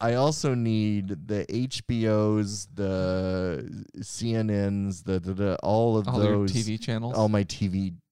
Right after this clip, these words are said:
Speaker 1: channels to get sorted out 'cause
Speaker 2: Great.
Speaker 1: I can't
Speaker 2: This
Speaker 1: watch
Speaker 2: seems like
Speaker 1: it.
Speaker 2: a very self-serving, uh, resolution.
Speaker 1: I've tr-, been trying to do it for a year. I can't do it through my Apple T V.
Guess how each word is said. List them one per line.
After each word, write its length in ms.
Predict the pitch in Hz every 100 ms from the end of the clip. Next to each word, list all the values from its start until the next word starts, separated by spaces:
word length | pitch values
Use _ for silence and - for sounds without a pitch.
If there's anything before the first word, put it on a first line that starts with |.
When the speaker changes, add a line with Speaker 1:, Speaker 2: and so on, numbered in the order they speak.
| _
Speaker 1:
channels 360 | - 87 82 85
to 60 | -
get 180 | -
sorted 440 | - 78 82 76 -
out 260 | - - - - -
'cause 340 | - - - _ -
Speaker 2:
Great. 760 | - - - - - - - _ - _ _ -
Speaker 1:
I 100 | 101
can't 340 | - 107 113 -
Speaker 2:
This 80 | 101
Speaker 1:
watch 80 |
Speaker 2:
seems 120 | 113 107
like 100 | 165
Speaker 1:
it. 20 |
Speaker 2:
a 40 |
very 180 | 131 117
self-serving, 800 | - 113 104 113 98 92 98 -
uh, 140 | 113 107
resolution. 640 | 110 107 107 110 107 117
Speaker 1:
I've 220 | 139 143
tr-, 220 | - 165 160
been 160 | 170
trying 260 | 160 170 180
to 80 | 170
do 200 | 160 180
it 100 | 165
for 180 | - 165
a 60 |
year. 540 | 156 139 147 220 240 139
I 80 | 127
can't 360 | - 160 156
do 220 | - 214 254
it 260 | 156 - -
through 160 | 143
my 160 | 135 135
Apple 320 | 139 151 160
T 240 | - 165
V. 220 | 156 175